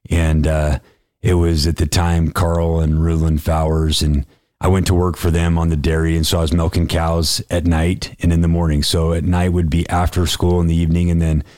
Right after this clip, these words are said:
before school would mean I'd get up at, like, three, three in the morning and ride my bicycle, you know, all the way to the, the dairy farm and milk cows. And then I'd ride my bicycle home, and, and I'd get home, and sometimes I smelled like,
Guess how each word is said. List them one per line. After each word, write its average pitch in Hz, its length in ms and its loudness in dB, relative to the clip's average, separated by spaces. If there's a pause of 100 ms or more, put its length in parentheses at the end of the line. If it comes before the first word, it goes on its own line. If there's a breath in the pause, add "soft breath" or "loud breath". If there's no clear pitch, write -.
(240 loud breath)
before 113 360 2
school 90 340 0
would 82 180 0
mean 87 220 0
I'd 85 180 0
get 87 100 0
up 87 160 0
at, 90 80 0
like, 82 180 0
three, 85 260 0
three 82 200 0
in 78 60 2
the 76 80 2
morning 87 260 2
and 76 180 0 (280 loud breath)
ride 98 180 2
my 87 140 2
bicycle, 87 760 0 (380 loud breath)
you 90 80 0
know, 85 240 2
all 85 140 0
the 85 80 2
way 87 120 2
to 85 60 0
the, 82 120 0
the 85 260 -2
dairy 90 320 2
farm 87 400 0
and 80 100 2
milk 87 220 -2
cows. 87 420 0
And 90 100 2
then 90 80 2
I'd 87 140 0
ride 87 140 0
my 82 100 0
bicycle 82 460 0
home, 87 360 2
and, 80 180 0 (420 soft breath)
and 90 80 0
I'd 87 100 2
get 92 160 2
home, 90 300 2
and 82 100 0
sometimes 95 500 0
I 90 220 0 (400)
smelled 92 360 0
like, 92 200 0